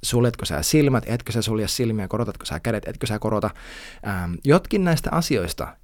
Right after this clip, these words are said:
hetkestä hetkeen ne on tosi tärkeitä. Ja jotkin niistä asioista on käskyjä, esimerkiksi niinku, korottakaa kätenne. Se on raamatullista. Mutta polvilla rukoilla Jumalan edessä polvistuminen,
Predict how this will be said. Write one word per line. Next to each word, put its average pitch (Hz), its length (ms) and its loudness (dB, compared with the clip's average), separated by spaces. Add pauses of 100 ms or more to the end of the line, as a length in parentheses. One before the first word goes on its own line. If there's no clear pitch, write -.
(120)
hetkestä 147 340 2
hetkeen 104 360 0
ne 98 60 0
on 110 60 0
tosi 156 220 4
tärkeitä. - 640 0 (160)
Ja 113 140 2
jotkin 135 340 4
niistä 120 200 0
asioista 107 340 -2
on 113 280 2
käskyjä, 127 540 0
esimerkiksi 80 380 -6
niinku, 92 240 -4 (280)
korottakaa 107 500 2
kätenne. - 520 0
Se - 160 -2
on 90 160 -2 (100)
raamatullista. 131 640 0 (840)
Mutta 131 180 2
polvilla 151 400 8
rukoilla 113 300 2
Jumalan 120 320 4
edessä 101 260 -4
polvistuminen, 104 640 0